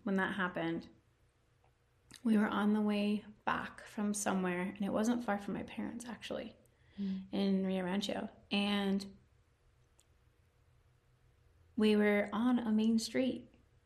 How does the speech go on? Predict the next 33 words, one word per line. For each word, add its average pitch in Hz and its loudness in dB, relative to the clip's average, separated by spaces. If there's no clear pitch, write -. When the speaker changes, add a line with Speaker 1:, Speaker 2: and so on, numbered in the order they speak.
Speaker 1:
and 208 0
he 214 4
got 220 2
upset - -2
at - -4
me 196 0
for 196 -6
something, 190 -2
and 185 0
of 196 -6
course - -2
it - -8
was 202 -2
about 196 -2
my 196 -4
son. 190 -6
And 208 2
I 240 -2
was 247 4
driving. 208 0
I 240 2
was 285 2
the 214 2
one 196 0
driving. - -4
Speaker 2:
Mm. 196 2
Speaker 1:
And 202 2
he 233 2
punched - -4
me 196 0
so 196 0
hard 185 -2
that 185 -2